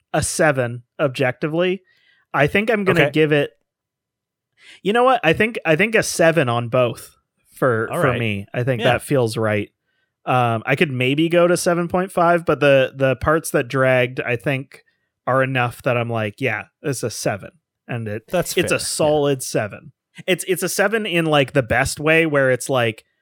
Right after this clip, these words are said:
Speaker 1: weird and incoherent and just very, like, very much a spectacle of, like, "Wow, this is old and weird and that's neat."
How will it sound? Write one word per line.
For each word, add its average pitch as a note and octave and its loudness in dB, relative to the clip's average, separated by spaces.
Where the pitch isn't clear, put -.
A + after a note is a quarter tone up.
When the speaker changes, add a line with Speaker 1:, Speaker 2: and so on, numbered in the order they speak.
Speaker 1:
weird C#3+ 2
and C3 0
incoherent C3+ -2
and B2 -4
just B2+ -4
very, B2+ 0
like, A2+ -2
very C#3 4
much C#3+ 2
a C#3+ 0
spectacle - -2
of, A#2+ -4
like, A#2+ -2
"Wow, B2 0
this A#2+ -2
is B2 -6
old A#2+ -2
and A2+ -4
weird A2+ -2
and G#2+ -6
that's A2+ -2
neat." A2+ -8